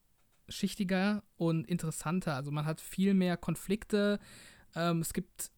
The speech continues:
Rassismus zwischen den einzelnen Völkern, es gibt Vorurteile. Und was vor allem viel besser war als im ersten Teil, ist, dass die Beziehung zur eigenen Crew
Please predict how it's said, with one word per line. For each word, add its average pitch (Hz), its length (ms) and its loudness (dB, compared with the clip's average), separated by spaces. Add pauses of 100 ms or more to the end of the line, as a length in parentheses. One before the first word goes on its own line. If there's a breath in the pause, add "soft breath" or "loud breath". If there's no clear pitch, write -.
(160)
Rassismus 190 800 4
zwischen - 260 -2
den 185 120 0
einzelnen 180 380 0
Völkern, 180 500 2
es 170 100 -2
gibt - 180 -4
Vorurteile. 180 840 2 (640 loud breath)
Und 208 380 8
was 185 160 0
vor - 180 -4
allem 226 180 8
viel 214 200 0
besser 196 320 2
war 185 200 4
als 175 280 -2
im 165 100 -6
ersten 165 320 -4
Teil, 170 280 0
ist, - 360 -6
dass 156 400 -2 (560)
die 160 200 0
Beziehung 180 580 4
zur 165 240 0
eigenen 160 320 0
Crew 165 380 0